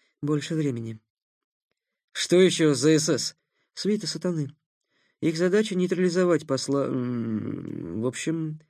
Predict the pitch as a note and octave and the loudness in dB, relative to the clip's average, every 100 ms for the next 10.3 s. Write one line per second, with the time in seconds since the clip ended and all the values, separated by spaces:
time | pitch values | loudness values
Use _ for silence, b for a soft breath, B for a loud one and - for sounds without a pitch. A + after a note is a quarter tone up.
0 | b b b b G3+ G3+ - F3+ D#3 E3+ | b b b b -2 -2 -2 -2 -2 -8
1 | - C3 B2+ - _ _ _ _ _ _ | -8 -8 -8 -12 _ _ _ _ _ _
2 | _ _ _ _ _ _ _ _ _ - | _ _ _ _ _ _ _ _ _ -6
3 | A#2 A#2+ A2 B2 A2+ A2 A2+ A2+ G2 G2+ | -4 -4 -4 -6 -4 -2 -2 -2 -2 -6
4 | _ _ _ _ _ _ _ _ _ _ | _ _ _ _ _ _ _ _ _ _
5 | _ _ _ _ _ _ _ _ _ - | _ _ _ _ _ _ _ _ _ -4
6 | E3 F#3+ E3 C#3+ E3+ D#3+ C3 - A#2+ _ | -2 2 2 2 2 2 0 -4 -14 _
7 | _ _ _ _ _ - A#2 B2 A#2 A2 | _ _ _ _ _ -8 -4 -4 -2 -6
8 | A2 _ _ _ _ _ _ _ _ _ | -6 _ _ _ _ _ _ _ _ _
9 | _ _ b b E3+ F#3 E3+ G3 E3+ D3+ | _ _ b b 2 4 6 6 6 4
10 | D#3+ B2 G#2 | 0 -4 -8